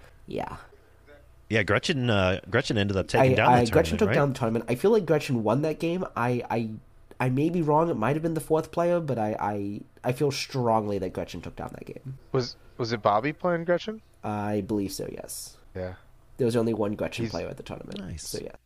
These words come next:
Speaker 3: He's, I've, I've played, I've played a couple games with him. He's, he's very skilled.
Speaker 2: Oh, yeah, and I did forget to, I, I forgot to mention earlier, sorry to cut you off in the housekeeping section since we were all pumped up over Liam. Liam watched twenty twenty-three that,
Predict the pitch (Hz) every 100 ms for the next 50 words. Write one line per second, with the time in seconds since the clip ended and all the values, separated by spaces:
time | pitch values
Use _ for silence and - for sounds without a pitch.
0 | _ 107 104 113 117 110 - - 117 -
1 | 131 104 _ - - 123 107 101 101 101
2 | 95 98 95 98 101 - 110 110 110 110
3 | - 98 90 - - 117 156 170 196 147
4 | 131 - 160 - 117 - _ 104 98 -
5 | - - 135 120 120 - 95 113 127 107
6 | 120 101 - - 98 95 95 87 107 113
7 | 113 104 87 - - - 90 87 - 98
8 | 95 87 - 110 - 101 104 90 92 98
9 | 101 92 - - 117 127 117 104 101 98
10 | - 127 110 - 107 92 110 117 113 98
11 | 98